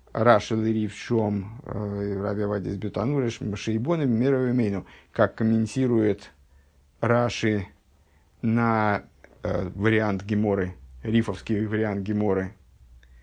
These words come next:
Раби Ицхак Альфаси в этом же месте, и как комментирует Бертанура, в общем, достаточно известный тоже факт, что храм первый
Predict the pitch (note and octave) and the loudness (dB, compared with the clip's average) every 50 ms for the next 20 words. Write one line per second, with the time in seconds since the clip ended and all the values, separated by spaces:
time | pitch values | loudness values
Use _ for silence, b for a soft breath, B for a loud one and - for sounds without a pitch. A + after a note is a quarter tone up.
0 | b b - - G2+ G2 G2+ G#2+ G2+ G2 - G#2 - G2 G2+ G2+ - A2+ A2 G#2 | b b -10 -6 -4 -2 -2 -2 -2 -4 -4 -4 -2 -2 -2 -2 -2 -4 -4 -4
1 | - G#2+ G#2 G#2 - - _ _ _ _ _ _ _ - _ _ _ _ _ _ | -4 -6 -8 -8 -10 -14 _ _ _ _ _ _ _ -20 _ _ _ _ _ _
2 | - A#2+ A#2+ A2+ G#2+ A2 G#2+ G2+ G2 G#2+ B2+ D#3+ G3 A3 - - - F3 F3 E3+ | -2 2 2 2 4 2 0 0 2 2 2 2 2 0 -2 0 0 0 0 0
3 | E3 - - - A#2+ C3+ C#3+ B2+ - - A#2 A#2 A#2+ - - - B2 A2+ A2 A2 | -2 -4 -2 0 0 2 0 0 0 -2 -2 -4 -4 -6 -4 0 2 2 2 2
4 | G#2+ - A#2 G#2 G2+ G#2 G2+ A2+ G#2+ G#2 A2+ A2+ A#2 D3 F#3 F#3+ F3 E3 D3+ - | 0 0 0 2 2 2 0 0 0 2 2 2 4 4 4 4 4 4 2 -2
5 | - - _ - - - A#2 A2 - G#2+ G#2 G#2 G#2 - - A2+ G#2 G#2 - A#2+ | -6 -12 _ -10 -6 -6 -6 -6 -6 -6 -4 -4 -2 -2 -2 -4 -4 -4 -4 -2
6 | A2 G#2+ A#2 A2+ G#2 G2+ - G#2+ G2+ G#2 A2 G#2 G2 G#2+ - - D#3+ E3+ D#3+ - | -2 0 0 0 0 0 -2 -2 -2 -2 -2 -2 -2 -2 -2 0 0 0 -2 -6
7 | - - - _ _ - - - G#2 G#2 - A2+ B2 C3+ D3 D#3 C#3+ - D#3 E3 | -12 -20 -20 _ _ -12 -6 -4 -4 -2 0 0 2 2 2 0 0 0 0 0
8 | E3 D#3+ E3+ E3+ E3+ E3+ | 2 2 0 0 -2 -4